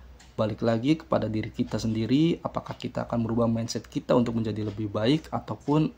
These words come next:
eh, hanya stuck dan berada di situ-situ saja. Dengan mengubah mindset kita menjadi lebih baik, apapun itu tujuannya,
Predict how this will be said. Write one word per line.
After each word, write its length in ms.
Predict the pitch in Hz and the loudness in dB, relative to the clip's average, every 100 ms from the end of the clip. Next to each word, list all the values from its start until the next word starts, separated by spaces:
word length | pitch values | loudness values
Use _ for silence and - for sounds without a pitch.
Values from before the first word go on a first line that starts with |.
| - | -4
eh, 320 | 113 104 110 135 - | -2 -2 -4 -6 -2
hanya 240 | 120 131 143 | 2 4 2
stuck 480 | - - 156 - - - - - | -2 0 0 0 -10 -20 -20 -4
dan 160 | 127 131 | 6 6
berada 400 | 120 110 110 123 | 6 4 2 2
di 160 | 123 - | 2 -4
situ-situ 480 | 110 - - - | -6 -8 -8 -10
saja. 400 | 117 - 104 117 - - - - - - - - - - - | -8 -6 -6 -10 -12 -20 -20 -20 -20 -20 -20 -20 -20 -20 -2
Dengan 320 | 123 123 160 175 | 4 6 6 6
mengubah 320 | 147 117 107 | 4 2 2
mindset 320 | 107 107 110 - | -2 -2 -6 -6
kita 160 | 135 151 | 4 8
menjadi 320 | 127 113 110 | 10 8 2
lebih 320 | 110 110 104 | -2 -2 0
baik, 400 | 127 131 110 - - - - - - - | 4 4 2 -4 -16 -20 -20 -20 -10 -4
apapun 400 | - - 120 117 | -2 0 2 2
itu 160 | 123 | 0
tujuannya, 560 | - 110 113 131 131 | -4 -4 2 4 4